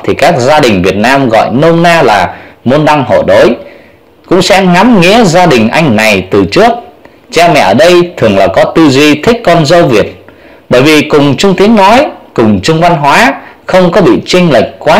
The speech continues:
nhiều về cách sống cũng như là lối suy nghĩ. Còn lại là các quý anh qua Mỹ ở độ tuổi lững lơ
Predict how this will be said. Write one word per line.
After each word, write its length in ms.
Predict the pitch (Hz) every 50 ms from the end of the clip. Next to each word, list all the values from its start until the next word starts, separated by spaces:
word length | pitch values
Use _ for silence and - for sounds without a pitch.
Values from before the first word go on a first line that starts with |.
| 226 180
nhiều 180 | 131 113 98 - - -
về 100 | 180 175
cách 200 | - - 156 160 -
sống 420 | - - 143 143 180 233 262 240 - -
cũng 200 | - 123 135 156
như 100 | 160 156
là 280 | 143 107 98 90 80 80 80
lối 200 | 92 101 131 151
suy 180 | - - 113 113
nghĩ. 240 | 107 110 117 143 170 170 - - - _ _ _ _ - - _ _ _ _ _ _ _ _ _ _ _ _ _ _ _ - _
Còn 160 | - 151 160
lại 180 | 160 156 156 147
là 60 | 147
các 200 | - - 220 220 220
quý 120 | 214 233
anh 220 | 226 202 196 196 180
qua 160 | - 190 190
Mỹ 220 | 185 185 196 240
ở 120 | 262 233 -
độ 180 | - 123 120
tuổi 320 | 117 - - 107 101 101 107
lững 400 | 107 107 98 78 87 131 160 175
lơ 220 | 185 196 196 190